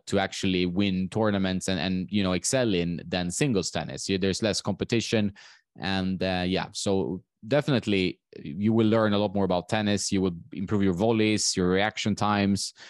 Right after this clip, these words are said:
probably your serve, uh, by playing doubles. So it's, it's, uh, it's a shame that you don't say, I think juniors are playing a bit more doubles than they did a while back. Uh, that's what I'm seeing around in Spain, at least. But, but I think in, in many, many places there, there are not a lot of doubles going on, and, uh, that's a shame.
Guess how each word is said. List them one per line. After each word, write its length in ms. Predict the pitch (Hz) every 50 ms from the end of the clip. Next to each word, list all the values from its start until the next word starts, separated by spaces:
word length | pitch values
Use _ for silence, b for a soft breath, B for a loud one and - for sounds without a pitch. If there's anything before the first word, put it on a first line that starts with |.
| B B B B B B -
probably 240 | 107 107 104 98
your 160 | 92 90 92 87
serve, 480 | - - 117 110 110 110 110 101 - - -
uh, 320 | - 95 95 92 87 82
by 320 | 82 85 92 92 92 92 90
playing 240 | - 87 85 87 87
doubles. 300 | 110 110 90 85 80 -
So 180 | - 95 90
it's, 180 | 90 87 - -
it's, 260 | 87 87 - - -
uh, 60 | 95
it's 440 | 95 92 90 87 80 92 - - -
a 60 | 113
shame 260 | 104 - 202 220 202 156
that 120 | 135 110
you 60 | 123 120
don't 180 | 127 127 117 -
say, 140 | - 123
I 60 | 117 131
think 320 | - - 233 220 156 -
juniors 300 | - 165 160 147 131 117
are 100 | 120 104 92 - _ -
playing 200 | - 143 127 113
a 40 | 110
bit 200 | 98 127 120 104
more 180 | 107 95 92
doubles 400 | 85 90 87 85 85 85 80 - -
than 220 | 92 87 87 85
they 180 | 85 90 92 92
did 260 | 87 85 95 87 82
a 40 | - - _ - 92 92 92 87
while 140 | 95 92 90
back. 280 | 87 95 90 82 - _ -
Uh, 120 | 82 80
that's 200 | 92 90 98 -
what 100 | - 101
I'm 100 | 92 92
seeing 300 | 92 - - 117 101 92
around 280 | 92 92 90 87 87 87
in 60 | 87
Spain, 280 | 85 - - 104 92 82
at 120 | 80 -
least. 220 | 85 78 73 - -
But, 140 | 87 85 - _ B B B B B B B B B -
but 80 | 92
I 120 | 92 92 90
think 240 | 110 127 107 -
in, 120 | 110 98 98
in 100 | 98 98
many, 300 | 110 117 110 95 101 95
many 220 | 87 110 110 110 98
places 380 | - 101 92 87 85 82 82
there, 180 | - 90 87 85 85
there 180 | 87 87 90
are 40 | 90
not 140 | 95 92 87
a 20 |
lot 160 | 85 85 85
of 80 | 85 85
doubles 280 | 85 82 78 73 71 -
going 200 | - 65 65 64
on, 160 | 62 64 71
and, 120 | 82 82
uh, 80 | 82 85
that's 200 | 82 101 - -
a 60 | 98
shame. 280 | 87 - 90 80 80